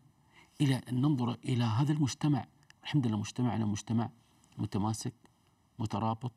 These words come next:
القيادة حريصة، الحمد لله رب العالمين، كل يوم مبادرة، كل يوم عطاء، كل يوم تصرف،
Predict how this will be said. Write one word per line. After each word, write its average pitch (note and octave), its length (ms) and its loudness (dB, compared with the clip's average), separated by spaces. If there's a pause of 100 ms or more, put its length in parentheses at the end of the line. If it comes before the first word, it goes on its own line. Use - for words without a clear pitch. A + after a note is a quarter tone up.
(460)
القيادة A2 420 0
حريصة، A2+ 500 -4 (120)
الحمد A#2 260 0
لله A2+ 240 -6
رب - 160 -14
العالمين، A2 500 -2 (440)
كل C#3 80 4
يوم A#2 240 6
مبادرة، A2+ 480 0 (380)
كل C3 100 6
يوم A2+ 260 2
عطاء، A#2+ 400 -2 (400)
كل C#3 120 4
يوم A#2+ 420 4 (560)
تصرف، A#2+ 640 -4